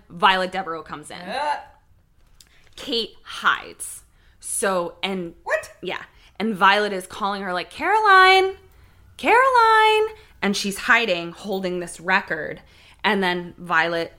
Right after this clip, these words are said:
Speaker 1: leaves and closes the door behind her. So she's like, "I, you know, I don't, I don't know what the fuck is going on here, but, like, there's definitely, but, like, Violet definitely knew this room was here.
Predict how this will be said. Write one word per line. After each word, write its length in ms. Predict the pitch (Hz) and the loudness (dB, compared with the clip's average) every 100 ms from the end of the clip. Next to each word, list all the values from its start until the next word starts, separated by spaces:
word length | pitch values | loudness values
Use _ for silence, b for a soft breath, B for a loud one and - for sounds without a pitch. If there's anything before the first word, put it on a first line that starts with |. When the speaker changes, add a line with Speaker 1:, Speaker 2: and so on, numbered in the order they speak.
| - | -10
Speaker 1:
leaves 520 | 190 269 254 180 175 | -4 0 0 0 -4
and 120 | 170 | -8
closes 360 | - 147 160 156 | -8 -8 -8 -12
the 80 | 151 | -10
door 220 | 151 147 | -8 -8
behind 340 | 151 170 156 156 | -6 -4 -6 -6
her. 280 | - - - _ b b b b | -10 -10 -16 _ b b b b
So 220 | - 220 | -2 0
she's 540 | 190 - 254 262 254 220 | 0 -2 0 0 0 2
like, 340 | 185 180 - _ | 2 0 -8 _
"I, 220 | 165 160 - | 4 4 2
you 120 | 190 | -6
know, 240 | 156 131 - - | -6 -10 -16 -4
I 140 | 175 | 0
don't, 200 | 180 180 - - - - - - - 170 | 0 -2 -10 -20 -20 -20 -20 -20 -8 -2
I 120 | 196 | 2
don't 120 | 208 | 2
know 100 | 202 | 2
what 140 | 196 196 | 2 0
the 80 | |
fuck 260 | 190 196 190 | -2 -2 -2
is 100 | 170 | -6
going 240 | 170 160 | -4 0
on 180 | 214 330 | 2 2
here, 200 | 262 202 | 2 2
but, 160 | 185 - | 2 0
like, 260 | 165 160 - b b b | -2 -4 -14 b b b
there's 380 | 170 202 190 175 | 2 4 4 0
definitely, 880 | 165 175 190 208 190 - 180 175 170 | -2 2 2 0 -10 -8 -8 -8 -12
but, 260 | 185 170 180 | -10 -10 -6
like, 160 | 185 175 | -8 -2
Violet 340 | 214 208 185 | 0 2 0
definitely 240 | 208 190 185 | -4 -4 -4
knew 120 | 175 | -6
this 160 | 175 | -6
room 140 | 170 165 | -8 -10
was 120 | 160 | -10
here. 340 | 151 - - | -12 -14 -16